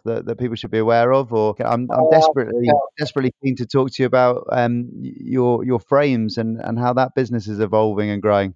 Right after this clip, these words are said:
Speaker 2: Sure. I guess we could lead in a little bit with a bit about our gravel adventures, which, uh, we've been doing for the last couple of years in Kyrgyzstan,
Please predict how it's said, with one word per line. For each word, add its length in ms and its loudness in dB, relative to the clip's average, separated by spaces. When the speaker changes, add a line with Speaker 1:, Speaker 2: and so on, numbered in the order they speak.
Speaker 2:
Sure. 340 2
I 120 6
guess 260 0
we 80 2
could 220 0
lead 180 4
in 100 2
a 60 2
little 200 2
bit 200 -2
with 180 0
a 40 -14
bit 120 0
about 300 0
our 160 0
gravel 360 0
adventures, 680 -6
which, 240 -10
uh, 360 -4
we've 280 -4
been 160 0
doing 240 2
for 60 -10
the 80 4
last 300 2
couple 240 -4
of 120 -2
years 240 -4
in 160 -10
Kyrgyzstan, 720 -2